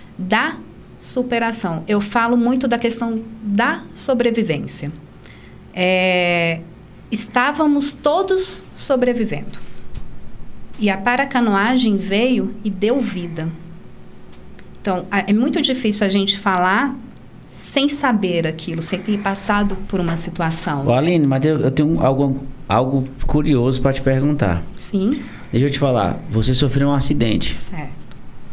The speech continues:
Speaker 2: Você ficou consciente ou inconsciente?
Speaker 1: Eu fiquei consciente,
Speaker 2: Consci-
Speaker 1: que foi minha sorte.
Speaker 2: Tá, então beleza, você ficou consciente. Mas depois,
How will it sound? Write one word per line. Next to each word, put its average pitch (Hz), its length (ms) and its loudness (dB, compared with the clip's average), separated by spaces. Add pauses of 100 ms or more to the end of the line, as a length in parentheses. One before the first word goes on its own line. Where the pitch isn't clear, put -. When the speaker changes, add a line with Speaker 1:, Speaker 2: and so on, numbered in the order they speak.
(800)
Speaker 2:
Você 131 180 2
ficou - 180 0
consciente 131 560 2
ou 175 60 4
inconsciente? 139 680 0 (240)
Speaker 1:
Eu 196 80 0
fiquei 180 200 0
consciente, 254 720 2
Speaker 2:
Consci- 208 140 0
Speaker 1:
que - 60 0
foi 254 160 2
minha 254 200 2
sorte. - 540 -2 (140)
Speaker 2:
Tá, 95 220 2
então 113 160 2
beleza, 110 280 4
você 110 80 2
ficou 107 200 2
consciente. - 680 2 (440)
Mas 123 280 2
depois, 131 800 0